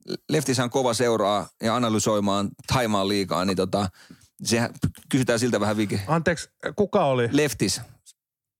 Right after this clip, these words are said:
Speaker 1: Semmoinen, semmoinen
Speaker 2: Kuka?
Speaker 1: vanha äijä, semmoinen, ketä nyt joskus ollut jossain. Mut tota, tie-,
Speaker 2: Joku huruukko.
Speaker 1: Ihan huruukko, ihan huruukko.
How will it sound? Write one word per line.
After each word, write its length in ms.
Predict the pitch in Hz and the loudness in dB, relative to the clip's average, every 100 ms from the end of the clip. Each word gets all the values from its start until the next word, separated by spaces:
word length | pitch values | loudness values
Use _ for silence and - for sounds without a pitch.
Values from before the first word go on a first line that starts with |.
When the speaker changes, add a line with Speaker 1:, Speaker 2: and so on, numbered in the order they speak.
| _ _ _ _ _ - | _ _ _ _ _ -2
Speaker 1:
Semmoinen, 280 | 117 120 110 - - - | 0 2 0 -6 -10 -4
semmoinen 200 | 110 117 | 0 4
Speaker 2:
Kuka? 120 | 131 | 4
Speaker 1:
vanha 160 | 120 110 | 2 0
äijä, 240 | 107 104 | 0 0
semmoinen, 320 | 95 95 92 92 - | 0 0 -2 -4 -4
ketä 240 | 78 120 | -2 -2
nyt 160 | 110 - | -4 -2
joskus 360 | 98 - 95 | -2 0 -2
ollut 300 | - 95 98 | 0 0 2
jossain. 360 | 95 82 78 85 - _ _ _ _ _ _ | 0 0 -2 -2 -6 _ _ _ _ _ _
Mut 140 | - - | -10 -4
tota, 300 | 76 76 71 - - - | -2 0 -2 -6 -18 -2
tie-, 160 | 117 - - - | -2 -2 -4 -2
Speaker 2:
Joku 200 | 131 135 | 0 2
huruukko. 280 | 127 123 113 | 2 2 2
Speaker 1:
Ihan 300 | 107 123 104 | 2 2 0
huruukko, 600 | 107 101 92 87 - 65 | 0 0 0 -2 -4 0
ihan 260 | 101 101 | 0 2
huruukko. 540 | 92 104 101 92 107 | 0 0 0 -2 -2